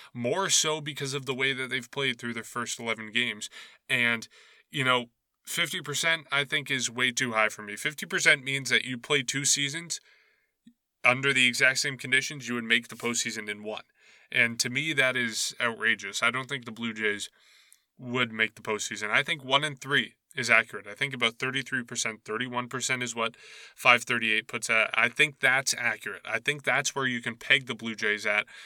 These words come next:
say, "Hey, in some conditions, you get out to a hot start, you would make the postseason."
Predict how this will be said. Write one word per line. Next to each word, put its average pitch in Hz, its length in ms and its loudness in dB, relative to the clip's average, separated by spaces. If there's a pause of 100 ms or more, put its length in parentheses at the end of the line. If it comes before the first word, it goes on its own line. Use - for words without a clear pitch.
(120)
say, 117 380 6 (460)
"Hey, 123 340 2 (120)
in 117 260 0
some 143 280 -2
conditions, 143 540 0
you 110 40 -2
get 113 160 4
out 107 140 0
to 107 120 -2
a 104 40 -4
hot 107 240 -4
start, 147 380 4
you 127 180 -6
would 131 160 0
make 120 220 2
the - 80 -20
postseason." 110 500 -4